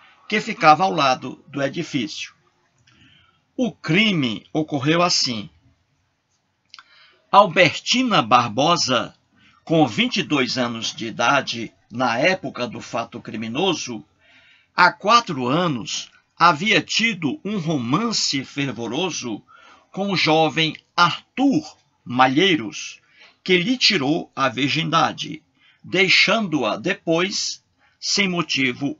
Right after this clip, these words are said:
aparente. Albertina era uma jovem professora. Já o Arthur, na época do romance, era um estudante de direito, um promissor advogado.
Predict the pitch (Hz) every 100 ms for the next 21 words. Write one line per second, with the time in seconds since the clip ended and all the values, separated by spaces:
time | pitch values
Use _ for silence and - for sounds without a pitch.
0 | - - 156 147 101 - - - _ _
1 | _ _ _ _ _ _ _ _ _ 214
2 | 240 165 131 - - 202 165 104 - _
3 | _ - 208 175 131 170 156 110 151 202
4 | 165 123 - 117 107 - 135 120 98 -
5 | _ _ _ _ - - _ - 185 190
6 | 160 139 - - 202 202 - - _ _
7 | 135 190 127 190 240 156 139 120 110 117
8 | 107 160 185 - - - _ _ - -
9 | _ - 220 214 143 - 156 156 147 147
10 | 120 139 143 151 151 131 120 156 175 123
11 | - - - _ 185 196 190 190 208 -
12 | 143 127 123 - _ - 127 127 160 127
13 | 117 -